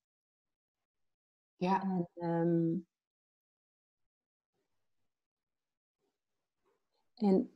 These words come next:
Speaker 2: wat, wat, eh, eigenlijk vrij recentelijk nog bij me gebeurd is, is dat ik, ehm,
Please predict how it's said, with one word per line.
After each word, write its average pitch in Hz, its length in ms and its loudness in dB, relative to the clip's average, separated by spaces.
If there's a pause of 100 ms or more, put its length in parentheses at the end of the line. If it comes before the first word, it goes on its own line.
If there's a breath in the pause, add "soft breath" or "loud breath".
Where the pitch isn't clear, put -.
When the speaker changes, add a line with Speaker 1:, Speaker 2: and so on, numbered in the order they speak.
(260 soft breath)
Speaker 2:
wat, 208 340 8
wat, 208 460 4
eh, 196 300 8
eigenlijk 202 420 6
vrij 196 260 12
recentelijk 254 680 12
nog 247 220 8
bij 214 260 10
me 214 80 8
gebeurd 220 520 10
is, 214 140 8
is - 180 2
dat 196 220 8
ik, 196 220 4
ehm, 180 580 4